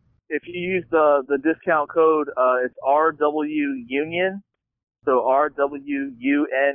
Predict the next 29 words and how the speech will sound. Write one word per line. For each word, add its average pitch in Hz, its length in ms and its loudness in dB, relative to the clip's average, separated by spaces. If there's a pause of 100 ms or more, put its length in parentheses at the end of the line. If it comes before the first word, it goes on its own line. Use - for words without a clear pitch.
(120)
I 135 340 2
O 131 200 0
N. 139 280 -2 (520)
I 160 100 -4
think 170 240 -4
it's 156 100 -6 (100)
twenty-five 156 460 -2
percent 151 320 -2
off 147 240 0
or 123 180 -2
twenty 143 180 -2
percent 139 320 -2
off. 139 200 2
I 127 80 -2
can't 135 220 -4
remember. 127 480 0 (720)
Uh, 120 220 2
but 127 100 -2
I, 147 300 2
I 165 40 2
just 160 160 -12
leave 151 180 -2
that 139 200 2
on 139 200 0
there, 135 420 0
you 127 80 -6
know, 123 160 -2 (180)
in 127 80 -10
case 147 240 0